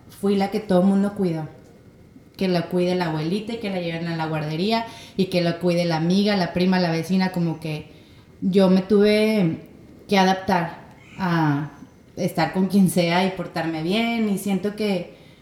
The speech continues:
eso desarrolló mucho mi parte. Yo siento que soy una persona que tiene mucho poder de adaptación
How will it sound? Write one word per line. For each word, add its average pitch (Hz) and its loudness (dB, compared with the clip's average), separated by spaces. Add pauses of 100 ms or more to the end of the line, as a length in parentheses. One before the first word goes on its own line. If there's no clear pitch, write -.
(340)
eso 208 -2
desarrolló 190 0
mucho 202 2
mi 214 0
parte. 196 -2
Yo 196 2
siento 214 -4
que 226 -6
soy 202 -2
una 208 -2
persona 190 -6
que 196 -8
tiene 190 -4
mucho 196 0
poder 175 -6
de 180 -2
adaptación 196 -6